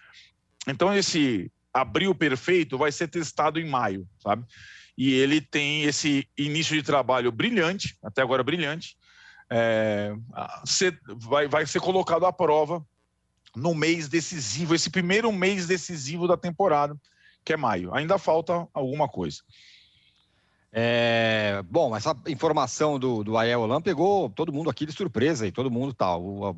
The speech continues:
Speaker 2: o desempenho dele era de quatro vitórias, três empates e cinco derrotas. Realmente não era o melhor dos desempenhos. É, mas, Mauro,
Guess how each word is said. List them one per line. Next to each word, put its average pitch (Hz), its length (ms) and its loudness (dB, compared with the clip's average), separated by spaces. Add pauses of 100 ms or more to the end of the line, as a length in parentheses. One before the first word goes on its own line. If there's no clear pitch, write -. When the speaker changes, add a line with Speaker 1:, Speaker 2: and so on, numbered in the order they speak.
Speaker 2:
o 104 100 -12
desempenho 147 460 0
dele 135 160 2
era 120 180 2
de 113 80 -6
quatro 165 400 0
vitórias, 151 440 0
três 160 280 0
empates 160 360 -2
e 190 40 -10
cinco 202 400 -6
derrotas. 131 540 -2 (480)
Realmente 160 460 2
não 170 120 2
era 139 180 6
o 156 40 0
melhor 143 300 4
dos 147 120 -6
desempenhos. 135 800 -4 (540)
É, 131 600 2 (220)
mas, 165 320 0
Mauro, 180 540 2